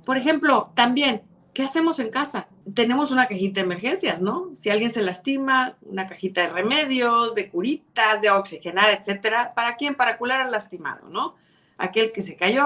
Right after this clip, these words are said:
aquel que se golpeó, etcétera. Entonces, fíjate que así veremos ahora nuestra vida real y crearemos esa caja,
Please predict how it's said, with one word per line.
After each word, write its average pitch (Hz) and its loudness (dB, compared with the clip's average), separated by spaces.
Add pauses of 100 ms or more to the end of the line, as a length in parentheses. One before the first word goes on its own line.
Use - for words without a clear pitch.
aquel 202 2
que 180 -8
se 165 -2
golpeó, 285 4 (220)
etcétera. 185 -4 (380)
Entonces, 370 2 (340)
fíjate 392 2
que 226 0
así 269 2 (640)
veremos 240 2
ahora 226 2
nuestra 214 -2
vida 269 0
real 240 -6 (480)
y 226 -2
crearemos 262 4
esa 311 0
caja, - -4